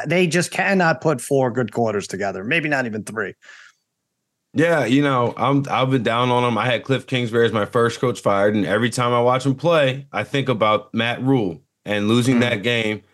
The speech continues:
Speaker 2: to somehow he lost to the Cardinals in, like, week three. And if
Speaker 1: Right.
Speaker 2: they had won, I just, I just feel like we would be freed from the Cliff Kingsbury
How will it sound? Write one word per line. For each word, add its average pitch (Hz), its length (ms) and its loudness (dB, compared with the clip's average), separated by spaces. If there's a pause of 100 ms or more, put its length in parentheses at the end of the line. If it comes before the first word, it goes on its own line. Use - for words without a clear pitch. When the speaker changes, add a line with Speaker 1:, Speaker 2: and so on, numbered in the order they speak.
(320)
Speaker 2:
to 101 100 -4
somehow 127 440 0
he 104 120 -2
lost 107 480 0
to 143 80 2
the 131 80 0
Cardinals 110 500 0
in, 95 80 -4
like, 80 180 -8
week 117 280 2
three. 139 500 2 (320)
And 92 200 -2
if 110 80 2
Speaker 1:
Right. 120 100 2
Speaker 2:
they 147 160 2
had 160 180 -2
won, 170 520 0 (180)
I 117 160 -2
just, 113 360 -2 (100)
I 113 120 0
just 113 260 0
feel 123 240 2
like 117 340 0
we 107 180 0
would 107 100 2
be 104 120 0
freed 123 460 0
from 113 160 -2
the 104 100 2
Cliff 113 280 -2
Kingsbury 98 800 0